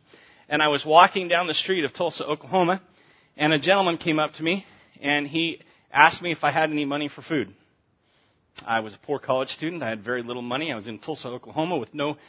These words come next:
access to my bank account back in Boise. And so I was on limited funds, and I said, "You know what, man, I'm sorry, I don't have any food. But let me tell you about Jesus." And so I stood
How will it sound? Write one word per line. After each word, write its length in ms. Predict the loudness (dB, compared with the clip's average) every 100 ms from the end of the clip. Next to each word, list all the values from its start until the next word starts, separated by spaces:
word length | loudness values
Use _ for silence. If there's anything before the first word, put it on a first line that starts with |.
| -20 _
access 420 | 4 4 4 0
to 100 | 0
my 120 | -4
bank 280 | 0 0 -2
account 380 | -4 -2 -2 0
back 220 | 2 2 -2 -18 -10
in 140 | -6
Boise. 480 | 0 0 2 -4 -6 -12 -20 _ _
And 140 | -6
so 140 | 0 4
I 80 | 4
was 160 | 4
on 160 | 0 0
limited 280 | -2 -4 -4
funds, 320 | -2 -2 -2
and 60 |
I 100 | -2
said, 260 | 0 0 0 -8
"You 80 | -6
know 80 | 0
what, 180 | 0
man, 200 | 0 -2
I'm 100 | -2
sorry, 320 | 0 4 4 2
I 40 |
don't 120 | 0
have 140 | -4 -4
any 120 | -8
food. 300 | -10 -14 -14 _ _ _ _
But 160 | 0 2
let 100 | 2
me 100 | 0
tell 200 | 4 4
you 120 | 4
about 240 | 2 0 0
Jesus." 540 | -6 -6 -8 -12 -12 -16 _ _ _ _
And 100 | -16
so 160 | -4 -2
I 100 | 0
stood 400 | -2 -4 -4 -6